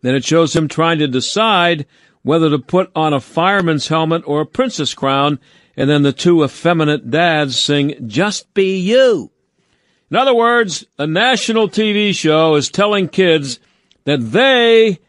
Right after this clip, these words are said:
get to decide whether they get to be a boy or a girl. These are, like, five-year-old kids, by the way.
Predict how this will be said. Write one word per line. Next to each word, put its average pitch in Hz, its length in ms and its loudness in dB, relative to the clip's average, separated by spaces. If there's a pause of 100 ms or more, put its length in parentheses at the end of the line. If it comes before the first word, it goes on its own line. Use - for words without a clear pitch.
(280)
get 180 240 0
to 185 120 0
decide 170 640 0
whether 156 340 0
they 208 480 2
get 170 240 -2
to 156 80 -2
be 160 240 2
a 151 80 2
boy 151 400 2
or 135 240 0
a 127 40 -2
girl. 117 460 0 (560)
These 139 140 -4
are, 196 60 -2
like, 170 200 -2
five-year-old 180 840 -2
kids, 95 300 -4
by 104 160 -6
the 95 80 -8
way. 92 220 -10